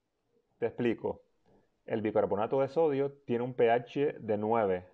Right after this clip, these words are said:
o sea, alcalino, y tu estómago tendría que estar en un P H ácido, entre cero coma nueve a tres más o menos, para poder descomponer los alimentos ingeridos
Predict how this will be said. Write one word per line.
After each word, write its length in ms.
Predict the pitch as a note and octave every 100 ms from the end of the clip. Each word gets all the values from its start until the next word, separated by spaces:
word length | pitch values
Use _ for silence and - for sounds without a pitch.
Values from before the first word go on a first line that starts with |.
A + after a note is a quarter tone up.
| _
o 120 | A2+
sea, 240 | - A2
alcalino, 720 | F#2 G2+ F#2+ G2+ A2+ G#2+ F2 E2 _ _ _
y 140 | A#2+
tu 140 | G#2 G2
estómago 680 | - C#3 C#3+ B2+ C3+ - _ _ -
tendría 340 | G#2+ G2 A#2
que 60 | B2
estar 420 | A#2+ C3 C3 -
en 120 | A2+
un 180 | A2+ A#2
P 160 | - A2+
H 420 | B2 - C#3 -
ácido, 640 | - A2+ - G2 F2+ F2+ -
entre 600 | - A2 G#2+ G2 G2+ G2 G2
cero 340 | - A#2+ A#2+
coma 160 | A#2 A2
nueve 480 | A#2+ C3 D3 D#3 -
a 160 | A2+
tres 240 | G#2+ A2 G2+
más 140 | G2+
o 60 | G2+
menos, 320 | G2+ F#2+ F2+ _ _ _ _ -
para 240 | A2+ G#2+
poder 260 | G2+ G2+ G#2+
descomponer 560 | A#2 A#2 A2 A#2 B2
los 140 | G#2 F#2
alimentos 440 | F#2+ F#2 G2+ A2+
ingeridos 520 | A2 A#2 C#3 D3+ C#3+